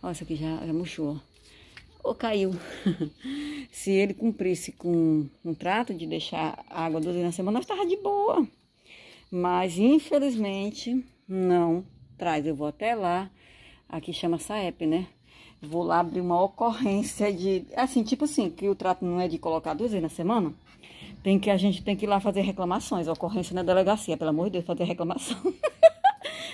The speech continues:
Ai, meu Deus, nessa, numa situação dessa, eu ainda fico ainda sorrindo, mas é o jeito.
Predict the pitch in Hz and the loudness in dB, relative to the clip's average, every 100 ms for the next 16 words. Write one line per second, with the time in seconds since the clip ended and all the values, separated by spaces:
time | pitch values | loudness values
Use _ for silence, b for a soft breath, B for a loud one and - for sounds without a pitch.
0 | - - 508 466 254 220 220 226 226 220 | -10 -4 0 4 6 8 6 4 0 2
1 | 220 220 240 202 226 226 208 208 214 202 | 0 0 -4 -2 -2 0 0 2 2 2
2 | 202 214 220 220 214 202 226 226 254 190 | 0 0 2 4 2 2 4 6 6 4
3 | 185 254 190 196 220 202 180 185 | 4 4 4 4 4 2 2 -2